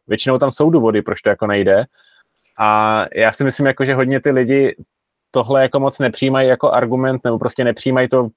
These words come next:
k srdci prostě, právě protože jsou málo třeba průbojný nebo málo aktivní, sami to dělat jako nechtějí a vyloženě mají spíš jako požadavky na ostatní, ať to udělají. A proto právě sahají po tom státu, jo, že prostě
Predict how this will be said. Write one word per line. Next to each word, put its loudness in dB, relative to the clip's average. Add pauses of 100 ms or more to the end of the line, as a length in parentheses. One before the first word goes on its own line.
(260)
k -18
srdci -2
prostě, -2 (400)
právě 2
protože -2
jsou -2
málo 2
třeba -2
průbojný 0
nebo 0
málo 2
aktivní, -2 (380)
sami -2
to 0
dělat 0
jako 0
nechtějí 0
a 2
vyloženě 0
mají -2
spíš -10
jako -6
požadavky 0
na 0
ostatní, -2
ať -2
to -2
udělají. 2 (580)
A -2
proto 0
právě 2
sahají 0
po -4
tom -4
státu, -2
jo, 0
že -4
prostě -2